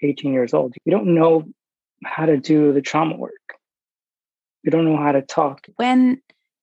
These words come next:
Speaker 2: did you decide to tell somebody, and who was the first person you shared this with?
Speaker 1: Oh,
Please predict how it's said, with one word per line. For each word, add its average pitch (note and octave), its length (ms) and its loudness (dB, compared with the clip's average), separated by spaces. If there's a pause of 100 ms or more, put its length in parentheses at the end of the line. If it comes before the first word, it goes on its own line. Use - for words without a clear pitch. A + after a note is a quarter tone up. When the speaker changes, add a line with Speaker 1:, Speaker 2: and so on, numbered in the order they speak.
(360)
Speaker 2:
did G#3+ 160 0
you A3 120 4
decide G3+ 500 -2
to - 60 -6
tell D#3+ 340 -2
somebody, - 640 -4 (140)
and G3 160 4
who G#3+ 180 2
was G3+ 220 0
the F#3 80 -4
first - 300 -8
person - 520 -4
you - 140 -4
shared - 320 -4
this - 220 -10
with? - 180 -8 (520)
Speaker 1:
Oh, C3+ 460 0